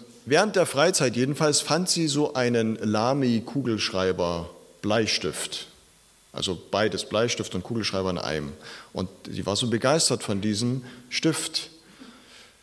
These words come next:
Und, aber als ehrliche Christin hat sie gesagt, „Den muss ich natürlich bei der Rezeption abgeben und vielleicht meldet sich ja hoffentlich nicht der Besitzer.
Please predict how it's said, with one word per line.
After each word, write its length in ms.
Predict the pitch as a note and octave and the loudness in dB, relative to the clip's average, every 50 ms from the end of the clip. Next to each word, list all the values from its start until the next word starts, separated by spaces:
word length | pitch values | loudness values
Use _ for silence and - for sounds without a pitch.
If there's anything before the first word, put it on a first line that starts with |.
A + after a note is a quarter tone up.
| _ - - | _ -20 -14
Und, 300 | - - G#2 G2+ - - | -10 -8 -8 -8 -8 -8
aber 280 | - - G2+ G2 F#2 - | -4 -2 0 0 2 0
als 160 | G2 - - | 0 0 0
ehrliche 420 | - G#2+ G#2+ G#2 G#2 G2 - G2 | 0 2 2 2 2 0 -2 -2
Christin 400 | - - B2+ A#2 - - A#2+ G#2+ | -2 -2 0 0 0 0 0 0
hat 100 | G#2 G2 | 0 0
sie 80 | - - | 0 0
gesagt, 240 | A2 G#2+ G#2 G2 G#2+ | 0 0 0 0 0
„Den 100 | G#2 G2+ | 0 0
muss 160 | G#2+ A2+ G#2+ | 0 0 0
ich 120 | G#2+ G#2 | 0 0
natürlich 420 | G#2 F#2+ F#2 - A2+ G#2+ G2+ - - | -2 -2 -2 -2 -2 -2 -2 -2 -2
bei 80 | G#2 | -2
der 140 | F2 F#2+ F#2 | 0 0 0
Rezeption 580 | F#2+ F2+ - - F2+ - - - B2+ B2+ C3+ C#3 | 0 0 -2 -2 -4 -2 0 2 2 2 2 2
abgeben 720 | - B2+ B2+ - - - B2 B2 C3 C3+ C3 D3 C#3+ D3+ | 2 0 -2 -2 -2 0 2 4 4 4 2 2 0 0
und 160 | B2+ G#2 A2 | 0 -2 -2
vielleicht 340 | - - G#2+ G2+ G2 - - | -2 0 0 0 -2 -2 0
meldet 320 | G#2+ G#2+ A#2 A#2 A#2+ G#2+ | 0 2 2 2 2 0
sich 220 | - - A2+ G#2 - | 0 0 0 2 2
ja 200 | A#2 G#2 F#2 - | 2 0 2 0
hoffentlich 640 | B2 B2+ - D3+ A#2+ - - G2 - - - - - | 0 0 0 0 -2 -2 -2 -2 -2 -4 -4 -6 -4
nicht 480 | - G2+ G2 - - - - - - - | -2 -2 0 0 -2 -2 -4 -6 -6 -6
der 80 | - D2+ | -6 -4
Besitzer. 540 | - - - F#2 E2 - - C#3+ D3+ F3 | -4 -4 -4 -2 -2 0 0 0 0 -2